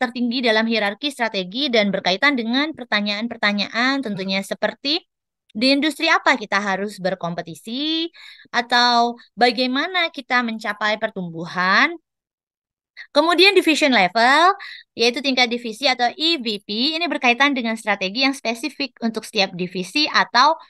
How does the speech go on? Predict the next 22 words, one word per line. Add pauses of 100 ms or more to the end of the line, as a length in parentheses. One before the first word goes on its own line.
(140)
unit
bisnis
dalam
perusahaan
besar. (240)
Setiap
divisi
mungkin
memiliki
pasar
dan
kompetitor
yang
tentunya
berbeda
dan
kemudian (320)
saling
berkolaborasi
untuk
kemajuan
perusahaan.